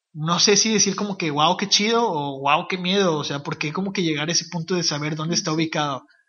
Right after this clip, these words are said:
Speaker 1: Digo, no, en ese momento que me di cuenta que la estaban utilizando no fue para nada malo, sino que estábamos esperando de que a su pareja, de que, no, es que ella me dijo que venía en el, en el taxi, o en el Uber, al cabo que les estoy dando publicidad gratis.
Speaker 2: <laughs>
Speaker 1: Bueno, total,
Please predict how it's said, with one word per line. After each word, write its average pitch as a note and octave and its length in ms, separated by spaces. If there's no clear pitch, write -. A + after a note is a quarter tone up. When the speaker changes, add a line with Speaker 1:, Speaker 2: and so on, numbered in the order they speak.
Speaker 1:
Digo, G#3+ 240
no, F3+ 340
en F3 120
ese G3+ 140
momento F#3+ 260
que G3 80
me F#3 80
di F3 100
cuenta F3+ 360
que E3+ 80
la D3 60
estaban D3+ 240
utilizando E3+ 420
no E3 80
fue D#3 140
para E3 160
nada E3+ 220
malo, G3+ 240
sino D3+ 220
que D3+ 260
estábamos E3 440
esperando E3+ 500
de D#3+ 120
que D3+ 100
a - 20
su - 140
pareja, G#3 460
de D#3+ 160
que, D3 720
no, F#3 120
es G#3 80
que A3+ 80
ella G#3+ 80
me G#3+ 60
dijo - 140
que G#3 80
venía E3 440
en D#3+ 140
el, C#3 280
en D#3 140
el D3 120
taxi, D3+ 360
o D3+ 100
en E3+ 60
el D#3+ 120
Uber, E3 200
al C3+ 100
cabo D3 220
que - 300
les C#3 140
estoy C3 160
dando C#3 180
publicidad C3 360
gratis. B2 440
Speaker 2:
<laughs> B3 500
Speaker 1:
Bueno, F3+ 260
total, D#3 440